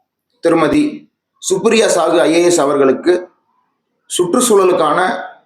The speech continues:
உலக அளவில் விருது கிடைக்கப்பட்டிருக்கு. யூ என் இ பி, யுனைடெட் நேஷன் என்விரான்மெண்டல் ப்ரோக்ராம், ஐநா சபை கீழே வரக்கூடியது. அவங்க வந்து இந்த விருதை கொடுத்து கௌரவிச்சிருக்கிறாங்க.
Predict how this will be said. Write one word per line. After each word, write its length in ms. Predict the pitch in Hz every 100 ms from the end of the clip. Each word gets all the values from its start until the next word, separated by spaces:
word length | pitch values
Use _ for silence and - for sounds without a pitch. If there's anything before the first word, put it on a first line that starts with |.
| _ _ _
உலக 260 | 147 196 214
அளவில் 380 | 190 180 190 - - - _ _ _ - - - -
விருது 320 | 143 170 175 147 120
கிடைக்கப்பட்டிருக்கு. 840 | 147 151 156 139 135 135 127 156 180 - - - _ _ _ 135
யூ 140 | 160 202
என் 220 | 208 202
இ 160 | 170
பி, 160 | 175 160
யுனைடெட் 380 | 151 175 190 180
நேஷன் 240 | 165 170
என்விரான்மெண்டல் 500 | 151 156 160 151 135
ப்ரோக்ராம், 340 | 131 139 180 143
ஐநா 220 | 156 180
சபை 280 | 175 151 151
கீழே 200 | 165 151
வரக்கூடியது. 500 | 135 135 127 123 160
அவங்க 280 | 143 143 139
வந்து 480 | 127 151 151 120
இந்த 180 | 123 135 123 120
விருதை 320 | 131 151 156 123 - - - _ _
கொடுத்து 260 | 156 156 170
கௌரவிச்சிருக்கிறாங்க. 800 | 143 143 143 131 127 117 113